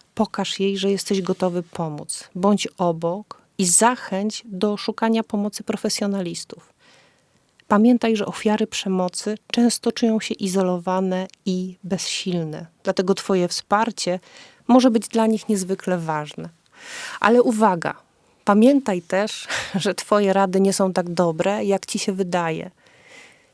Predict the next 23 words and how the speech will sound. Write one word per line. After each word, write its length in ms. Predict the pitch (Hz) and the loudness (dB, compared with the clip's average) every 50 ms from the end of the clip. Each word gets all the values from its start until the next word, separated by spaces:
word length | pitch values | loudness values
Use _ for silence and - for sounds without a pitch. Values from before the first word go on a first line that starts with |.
| _ _ - | _ _ 2
Nie 200 | 190 208 240 262 | 6 8 8 10
mów, 240 | 247 220 185 185 - | 8 8 6 2 0
co 180 | - - 208 180 | 0 2 2 2
byś 180 | 180 196 185 | 2 0 0
zrobił, 400 | 170 185 196 202 196 175 175 170 | 0 0 0 0 0 0 0 0
jakbyś 420 | 160 160 156 156 165 170 175 175 165 | 0 0 -2 -4 -6 -8 -8 -6 -4
był 200 | 170 170 170 170 | -2 -2 0 0
na 120 | 170 165 | 0 0
miejscu 600 | 175 180 175 175 175 175 165 - - - - 160 | 2 2 2 2 0 0 -2 -4 -6 -6 -10 -10
swojej 360 | - - - - 170 165 165 | -12 -10 -8 -8 -6 -6 -6
przyjaciółki, 640 | 165 - - - 165 165 - - 175 165 - 147 143 | -6 -8 -8 -6 -8 -6 -4 -4 -4 -4 -6 -10 -14
która 240 | - - - 160 | -12 -10 -8 -8
doświadcza, 760 | 160 170 165 - - - 165 165 - _ _ - - 165 170 165 _ _ _ _ _ - - - | -6 -6 -8 -10 -8 -8 -8 -10 -10 _ _ -14 -12 -12 -12 -14 _ _ _ _ _ -20 -14 -10
mm, 280 | 165 151 156 156 - - - | -10 -8 -8 -10 -10 -12 -12
przemocy, 600 | - - 180 170 165 160 165 - - - 202 196 - _ _ | -10 -8 -6 -4 -4 -4 -6 -8 -10 -10 -12 -14 -16 _ _
bo 180 | 175 170 190 190 | -4 0 0 2
nie 220 | 185 185 190 185 | 2 2 0 0
jesteś 420 | 180 185 185 - - - 185 - - | 0 -2 -2 -4 -8 -8 -8 -6 -4
i 60 | 202 | -2
nie 120 | 202 202 | -2 -2
byłeś. 580 | 190 175 170 165 160 165 165 - - - - _ _ _ _ _ _ _ _ _ _ _ _ _ _ _ _ _ _ _ _ _ _ _ _ _ _ _ _ - | -2 -2 -4 -4 -4 -6 -8 -10 -14 -20 -20 _ _ _ _ _ _ _ _ _ _ _ _ _ _ _ _ _ _ _ _ _ _ _ _ _ _ _ _ -4
Możesz 260 | 185 180 - 180 - | -4 -4 -4 -6 -6
powiedzieć: 560 | - - 185 180 185 180 - 190 180 - | -6 -8 -6 -6 -6 -6 -6 -6 -8 -10